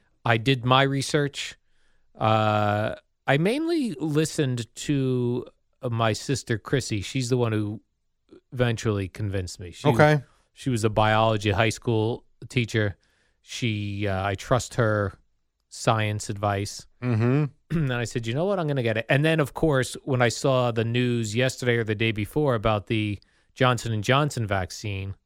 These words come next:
Speaker 2: Right.
Speaker 1: I was like, "Up, I'm gonna call her, s-, say to her, 'What is this? What are we doing? What's up with
Speaker 2: And
Speaker 1: this?'"
Speaker 2: what did she say?
Speaker 1: She said, "What?" She said, "Okay." She said, "Well," she said,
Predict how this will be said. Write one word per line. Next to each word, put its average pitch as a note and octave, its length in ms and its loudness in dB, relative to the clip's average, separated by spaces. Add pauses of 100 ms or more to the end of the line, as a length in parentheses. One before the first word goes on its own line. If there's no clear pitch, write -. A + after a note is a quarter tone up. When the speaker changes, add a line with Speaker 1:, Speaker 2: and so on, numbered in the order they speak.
(100)
Speaker 2:
Right. B2 320 4 (220)
Speaker 1:
I A#2 80 2
was A2 100 0
like, A2+ 200 2
"Up, G#3+ 400 2
I'm A2 180 2
gonna E3 160 0
call B3+ 380 0
her, G3 140 0
s-, - 420 -10
say B2 280 -2
to A#2+ 120 0
her, A#2 120 0
'What G#2+ 360 -2
is E3+ 180 -4
this? B3+ 340 -2
What B2 220 0
are C3+ 60 2
we F3+ 120 -2
doing? G3+ 520 -2
What's A#2 360 -2
up A#3 240 -2
with B3+ 140 -2
Speaker 2:
And G#2 100 -2 (120)
Speaker 1:
this?'" C4 100 2
Speaker 2:
what - 180 2
did A2+ 120 -4
she C#3+ 180 -6
say? C3 460 2 (240)
Speaker 1:
She - 180 -8
said, C#3+ 200 -2
"What?" A#2 260 -2
She A2 160 -6
said, G2+ 180 -4
"Okay." G2+ 440 -4
She B2+ 180 -8
said, A2 180 -2
"Well," G#2 320 -2 (120)
she C3 180 -2
said, A2 280 -2